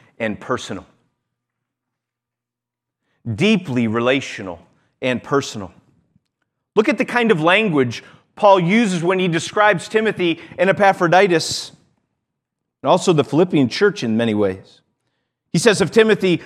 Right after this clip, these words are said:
"For I have no one like him." He knows that they want Timothy to come to Philippi.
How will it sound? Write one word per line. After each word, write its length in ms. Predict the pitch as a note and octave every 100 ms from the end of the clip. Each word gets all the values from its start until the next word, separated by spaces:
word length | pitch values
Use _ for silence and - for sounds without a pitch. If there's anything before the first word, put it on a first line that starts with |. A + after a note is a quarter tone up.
| - _
"For 160 | - F#3+
I 140 | G#3+
have 320 | G#3+ F#3+ C#3
no 300 | E3 F3+ G3
one 380 | G#3+ A3 G#3+ G3+
like 360 | D#3+ E3+ E3+ -
him." 300 | C#3 G#2 D2+ _ _ _ _ _ _ _ _ _ _ _ _ _ _ _ _ _ _ _ _ _ -
He 100 | D#3+
knows 500 | E3+ G3+ F3 - - _ _ _
that 140 | C3 B2
they 100 | E3
want 220 | D3+ C#3+
Timothy 340 | D#3+ D3 C3+
to 80 | A#2+
come 180 | C#3+ C3+
to 60 |
Philippi. 540 | A2+ C#3 B2 - F2